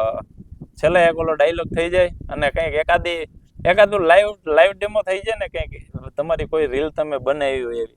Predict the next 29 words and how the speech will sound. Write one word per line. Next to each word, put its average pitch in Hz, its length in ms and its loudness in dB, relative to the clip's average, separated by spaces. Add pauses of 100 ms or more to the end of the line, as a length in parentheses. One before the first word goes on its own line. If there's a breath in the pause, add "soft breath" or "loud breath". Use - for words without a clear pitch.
પણ 196 100 0
તમે 180 280 2
તમારું 233 400 2
બોલજો, 175 360 0
પછી 190 260 -6
હું 175 320 -4
દેવાયતભાઈ 170 560 6
બનું. 110 280 -8
ચાલો, 135 240 0
પછી 165 260 0
આપણે 165 260 4
ઇન્ટરવ્યુ 151 380 -8
પૂરું 123 300 -8
કરીએ. - 440 -8
તો 156 420 0
થઈ 190 260 -2
જાય 185 180 2
દેવાયતભાઈ 156 640 0
કહીએ, 143 300 -6
તમે 151 360 -4
તમારું 170 360 -6
ઠપકારો, 143 520 -2
હું 156 140 -6
વાહે 160 260 0
પેલા 151 260 0
દેવાયતભાઈનું 147 680 0
ઠપકારું 110 500 -6
કંઈક, 98 180 -10
હાલો. 110 200 -4